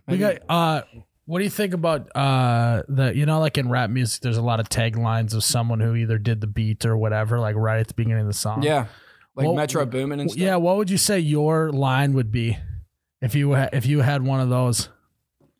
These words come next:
Speaker 2: Oh, man. <laughs> God, I don't even know.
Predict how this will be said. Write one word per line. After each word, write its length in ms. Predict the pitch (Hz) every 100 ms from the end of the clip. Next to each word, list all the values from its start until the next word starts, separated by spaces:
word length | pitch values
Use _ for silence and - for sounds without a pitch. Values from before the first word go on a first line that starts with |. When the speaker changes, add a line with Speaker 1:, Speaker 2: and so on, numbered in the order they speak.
| _ _ _ _ _ _ _ - - - -
Speaker 2:
Oh, 220 | 143 139
man. 420 | 117 117 127 90 101
<laughs> 1800 | - - - - - _ _ _ _ _ _ - - - - _ _ -
God, 280 | - 127 113
I 80 | 113
don't 140 | 127
even 200 | 110 82
know. 340 | 101 107 76